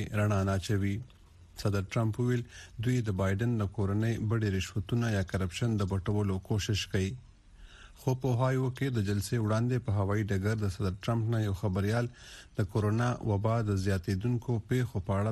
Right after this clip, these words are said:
تپوس وکړو، نو ټرمپ ځواب ورکړو، «تا د کیس ټکی استعمال کو، ځکه ته غواړې چې خلک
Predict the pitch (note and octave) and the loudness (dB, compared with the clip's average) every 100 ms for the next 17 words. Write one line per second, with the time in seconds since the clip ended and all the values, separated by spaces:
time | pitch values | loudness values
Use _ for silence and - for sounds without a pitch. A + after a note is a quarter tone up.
0 | G#2 G2 A#2+ G2+ C3 B2+ C3 B2+ - - | -2 -2 -2 -2 -2 -2 -2 -2 -8 -20
1 | - - G#2+ F#2+ B2 A#2 - G2 G#2 G#2 | -20 -2 0 2 0 0 -2 -2 2 2
2 | G#2 G2 A#2+ B2 B2+ B2+ - - - - | 2 0 0 0 -2 -4 -10 -20 -20 -20
3 | - - - B2+ B2 - A#2+ A2+ - A#2+ | -20 -20 -2 0 0 -2 -2 -2 0 0
4 | A2 - B2 - G2 - B2 - G#2+ G#2 | -2 -2 -2 0 -2 -2 -6 0 2 2
5 | F#2+ F2+ G2 G2 - - A2 A2+ A#2+ G#2+ | 0 0 -2 -2 -6 -2 0 0 0 0
6 | G#2+ G2+ A2+ G#2+ G2 G2 - G2+ | 0 2 2 0 0 -2 0 0